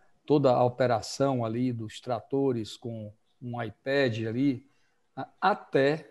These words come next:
né, é, passar pela questão de sensores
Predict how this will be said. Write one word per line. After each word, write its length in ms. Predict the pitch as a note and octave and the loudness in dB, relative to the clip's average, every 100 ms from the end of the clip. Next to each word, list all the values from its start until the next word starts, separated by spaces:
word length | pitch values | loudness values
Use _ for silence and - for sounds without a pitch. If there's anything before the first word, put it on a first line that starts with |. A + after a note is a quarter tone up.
| _ | _
né, 260 | B2 B2 F#3 - - _ _ | -8 -8 -8 -16 -20 _ _
é, 120 | E3+ B2 | -6 -2
passar 500 | - A#2+ - C#3+ C3+ - _ | 0 0 2 2 2 -2 _
pela 180 | - B2 | -4 -2
questão 380 | A#2 A#2+ - C3 | -2 -4 0 0
de 140 | B2 | 0
sensores 1000 | A2 - G#2+ - D3+ D#3 C#3 A#2+ G#2 - | -4 -4 -4 0 6 8 8 4 0 -8